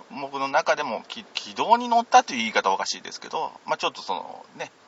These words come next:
心にも余裕ができて、配信の方もできるかなというね。まあ、このき-、これをね、聞いてまたね、みんなその批判だったりとかね、<laughs> どう思うかわかんないんですけども、まあ、とりあえずね、あのー、あれですよ。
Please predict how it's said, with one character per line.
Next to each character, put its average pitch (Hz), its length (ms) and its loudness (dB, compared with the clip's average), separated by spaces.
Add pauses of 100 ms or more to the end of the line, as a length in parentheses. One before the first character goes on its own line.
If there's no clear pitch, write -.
心 120 280 6
に 98 60 -4
も 92 100 -4
余 95 220 -2
裕 120 80 -4
が 107 100 0
で 139 120 -2
き - 80 -10
て、 90 180 -12 (300)
配 101 200 2
信 104 140 -8
の 98 80 -6
方 180 120 0
も 131 120 0
で 90 120 -10
き 95 80 -14
る - 80 -14 (580)
か 113 100 -2
な 107 160 10
と - 180 -10
い - 20 -16
う - 300 -18
ね。 117 160 -6 (480)
ま 165 80 8
あ、 - 20 -10
こ - 200 4
の 208 120 4
き-、 226 220 -8
こ 196 120 0
れ 214 60 4
を 185 60 0
ね、 143 180 -2
聞 147 120 -8
い 139 40 -16
て 147 140 -2
ま 139 120 4
た 135 280 6 (100)
ね、 123 220 -4
み 120 80 -8
ん 117 40 -8
な 113 220 2
そ - 120 -12
の 92 220 -6
批 - 160 -14
判 107 200 0
だ 101 80 0
っ - 60 -4
た 95 80 -8
り 92 80 -8
と - 80 -16
か 113 120 -2
ね、 131 180 0 (200)
<laughs> - 240 -10
ど 117 120 6
う - 20 2
思 117 140 2
う 107 40 -4
か 101 80 4
わ 95 60 8
か 131 100 8
ん 175 60 8
な 143 80 6
い 104 40 0
ん - 20 -14
で 82 60 -14
す - 80 -14
け - 80 -8
ど 80 60 -12
も、 78 180 -12 (220)
ま - 60 -8
あ、 - 40 -4
と 135 140 0
り 143 160 0
あ 180 60 6
え 120 60 0
ず - 80 -12
ね、 101 180 -8 (480)
あ 90 200 2
の 69 1080 -6
ー、 - 40 -6
あ 104 40 -4
れ - 80 -10
で - 100 -18
す - 100 -10
よ。 - 120 -16